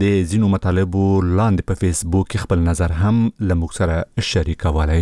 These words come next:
شئ. وړاندې دوه اونیز پروګرامونه لرو، خو تر دې مخکې به په کوټه کې پر هزاره ګانو د وروستیو فشارونو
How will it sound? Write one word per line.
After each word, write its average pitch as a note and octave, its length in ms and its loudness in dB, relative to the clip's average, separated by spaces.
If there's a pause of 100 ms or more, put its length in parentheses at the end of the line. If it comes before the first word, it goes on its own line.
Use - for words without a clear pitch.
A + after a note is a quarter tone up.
(120)
شئ. B2+ 160 2 (1200)
وړاندې B2 760 2
دوه A2+ 140 2
اونیز A2 260 2
پروګرامونه F#2 560 0
لرو، B2+ 300 0
خو B2+ 120 0 (420)
تر F2+ 120 0
دې E2+ 220 0
مخکې - 260 -4
به F#2 100 2 (320)
په F2 240 2
کوټه G2 220 -2
کې - 140 -4
پر F2+ 120 -2
هزاره E2+ 360 0
ګانو F2 280 2
د F2 80 2
وروستیو F2+ 460 -2
فشارونو E2 720 0